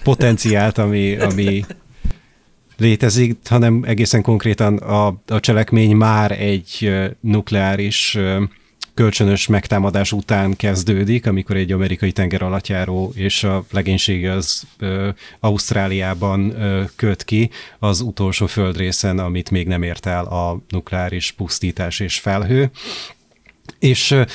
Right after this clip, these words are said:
ö, noha a cselekmény tulajdonképpen akörül forog, hogy egyik főszereplő tudós, akit, akit Fred Astaire alakít, és egy, a karrierjéhez képest egy meglehetősen szokatlan szerep,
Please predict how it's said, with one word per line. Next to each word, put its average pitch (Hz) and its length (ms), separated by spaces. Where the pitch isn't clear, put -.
ö, 131 260
noha 139 320
a 135 60
cselekmény 127 880
tulajdonképpen 120 640
akörül 120 440
forog, 107 500
hogy 104 680
egyik 107 280
főszereplő 113 540
tudós, 104 380
akit, 104 300
akit 110 360
Fred 120 220
Astaire 104 400
alakít, 107 580
és 101 160
egy, 101 220
a 107 220
karrierjéhez 104 680
képest 110 400
egy 107 100
meglehetősen 113 600
szokatlan 104 560
szerep, 101 440